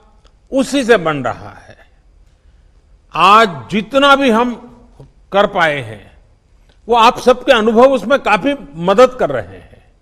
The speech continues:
मुझे विश्वास है कि आपके इस अनुभव की ताकत से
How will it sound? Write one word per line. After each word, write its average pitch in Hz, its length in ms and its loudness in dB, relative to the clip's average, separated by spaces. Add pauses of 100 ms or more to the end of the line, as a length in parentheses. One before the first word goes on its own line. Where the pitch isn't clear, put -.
(560)
मुझे 151 180 -4
विश्वास 160 540 -4
है 214 300 -8 (640)
कि 143 60 -8
आपके 180 640 -2
इस 170 120 -6
अनुभव 170 440 -4
की 185 120 -4
ताकत 165 520 -6
से 208 460 -10